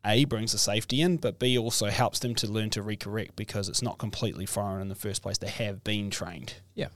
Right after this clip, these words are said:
Speaker 2: And you want to encourage your team to try stuff, to be prepared to make a mistake. And sometimes they're gonna need help and support, you know, when they're out on a job or pricing work or whatever it is, they may need someone to check in with. And, and that's cool if they check in with you.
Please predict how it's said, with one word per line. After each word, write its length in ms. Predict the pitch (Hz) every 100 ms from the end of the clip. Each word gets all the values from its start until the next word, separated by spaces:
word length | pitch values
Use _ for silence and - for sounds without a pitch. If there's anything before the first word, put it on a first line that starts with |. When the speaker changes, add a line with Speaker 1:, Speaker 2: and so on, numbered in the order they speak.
| -
Speaker 2:
And 140 | 180
you 100 | 180
want 220 | 165 208
to 80 | 220
encourage 480 | 131 - 131 143 135
your 80 | 120
team 400 | - 113 107 101
to 200 | - 156
try 300 | 170 - 117
stuff, 520 | 101 - 85 - - - _ _ _ -
to 180 | 139 127
be 140 | 135
prepared 420 | 120 - 139 147
to 60 | 117
make 240 | 104 98
a 40 | 101
mistake. 500 | 98 - 101 92 -
And 160 | 117 113
sometimes 460 | 160 160 143 120
they're 80 | 113
gonna 160 | 117 110
need 180 | 110 98
help 240 | 120 110
and 100 | 107
support, 460 | - - - 117 - _ -
you 60 | 104
know, 80 |
when 180 | 104 123
they're 160 | 117 113
out 140 | 117
on 100 | 110
a 60 | 101
job 380 | - 113 120 117 - - - - -
or 160 | 104
pricing 480 | - 135 135 - 113
work 240 | 117 117 113
or 60 |
whatever 340 | 110 113 104 104
it 80 |
is, 420 | 135 95 113 - - - _ -
they 160 | 117
may 200 | 120 139
need 120 | 127 110
someone 220 | 120 107
to 60 |
check 260 | 98 - 113
in 140 | 135
with. 200 | 120 95
And, 200 | 107 104 -
and 320 | 113 107 104
that's 220 | 135 -
cool 260 | - 160 151
if 80 |
they 120 | - 120
check 220 | - 139
in 100 | 131
with 140 | 123
you. 220 | 131 202